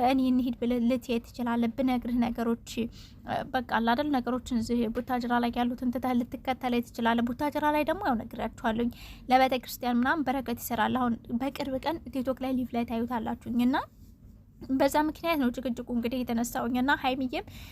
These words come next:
ተረዳኝ ያለች ነው። ሜቢ ላንተ በማሰብ ነው እሷ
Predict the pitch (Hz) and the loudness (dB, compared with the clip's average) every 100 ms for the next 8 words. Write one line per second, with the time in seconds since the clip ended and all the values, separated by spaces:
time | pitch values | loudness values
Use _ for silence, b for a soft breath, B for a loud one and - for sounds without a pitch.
0 | B - 262 247 240 247 277 269 262 - | B 0 0 2 0 0 0 0 -2 -2
1 | - 269 349 330 330 330 440 B B - | 0 0 2 0 0 0 -2 B B -6
2 | 254 262 277 285 269 254 247 240 - 247 | 0 2 2 2 0 2 0 0 -2 -2
3 | 247 240 | -2 0